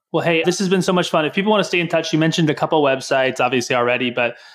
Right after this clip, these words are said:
how can people follow you and your work more if they're interested in learning more about what you're up to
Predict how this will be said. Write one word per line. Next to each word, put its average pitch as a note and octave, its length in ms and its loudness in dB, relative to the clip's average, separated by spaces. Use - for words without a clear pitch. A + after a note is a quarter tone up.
how E3 100 0
can F#3+ 160 0
people F#3 260 0
follow C#3+ 300 2
you C3+ 340 4
and B2+ 100 2
your A#2 120 0
work A#2+ 260 0
more A#2+ 400 2
if A#2 80 -10
they're B2 120 -2
interested A#2+ 380 -6
in A#2 260 -2
learning D#3 260 2
more D3 120 2
about C#3 160 2
what C3+ 200 -2
you're C3 100 0
up B2+ 140 -4
to B2 340 -4